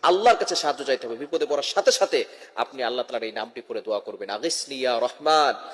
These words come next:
আগিসনি ইয়া রহমান, আগিসনি ইয়া রহমান।" এটা পড়ে যদি আপনি দোয়া করতে পারেন, অবশ্যই আল্লাহর পক্ষ থেকে গাইবী সাহায্য আসবে। মনে রাখবেন, যে আল্লাহ তাআলা ইব্রাহিম আলাইহিস সালামকে নমরুদের আগুন থেকে মুক্তি দিয়েছিল, যে আল্লাহ তাআলা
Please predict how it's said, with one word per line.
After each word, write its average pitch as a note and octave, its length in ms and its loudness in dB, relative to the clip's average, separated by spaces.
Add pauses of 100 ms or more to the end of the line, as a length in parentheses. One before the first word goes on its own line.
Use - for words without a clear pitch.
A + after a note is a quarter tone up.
(180)
আগিসনি F#3 500 4
ইয়া G3 360 8
রহমান, F#3 500 4 (300)
আগিসনি C#3+ 640 -4
ইয়া C#3 260 4
রহমান।" A#2+ 460 -2 (260)
এটা A#2+ 220 -4
পড়ে D3+ 120 0
যদি C#3+ 140 -2
আপনি C3 180 -4
দোয়া D3 200 6
করতে E3+ 260 0
পারেন, F#3+ 300 4 (260)
অবশ্যই F3+ 600 6 (260)
আল্লাহর D#3+ 360 2
পক্ষ D3+ 260 -2
থেকে C3 240 -6 (100)
গাইবী F3+ 360 4
সাহায্য D3+ 420 0
আসবে। A2 320 0 (260)
মনে C#3+ 100 0
রাখবেন, D3 360 2 (300)
যে D3+ 140 4
আল্লাহ E3 240 6
তাআলা D#3+ 340 4 (280)
ইব্রাহিম F3+ 420 4
আলাইহিস F3 240 4
সালামকে E3+ 440 2
নমরুদের D#3+ 520 0
আগুন F3 320 4
থেকে - 260 -2
মুক্তি F3 320 -2
দিয়েছিল, B2+ 500 -4 (320)
যে B2+ 160 0
আল্লাহ A#2+ 300 -2
তাআলা C3 420 2